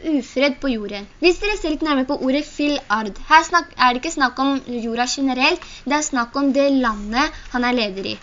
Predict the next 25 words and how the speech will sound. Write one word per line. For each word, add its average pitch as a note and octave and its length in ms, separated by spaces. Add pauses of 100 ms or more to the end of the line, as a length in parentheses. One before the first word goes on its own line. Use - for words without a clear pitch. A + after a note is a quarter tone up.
(220)
Hvis C4+ 180
for D4 60
eksempel, B3+ 560
vi A#3+ 80
kan B3+ 180
si B3+ 160
Pakistan, C#4+ 460 (320)
«Sa'a C4 420
fil C4 160 (120)
ardi, B3 260 (960)
fil B3+ 180
ardi B3 300
liyufsida», C4+ 420 (300)
vil B3+ 160
si A#3 160
at A#3 80
på B3+ 80
en A#3+ 80
måte A#3 180
han A#3+ 140
prøver A3+ 240
å A3+ 80
skape A3 260 (140)
ufred A3 260
i A#3 40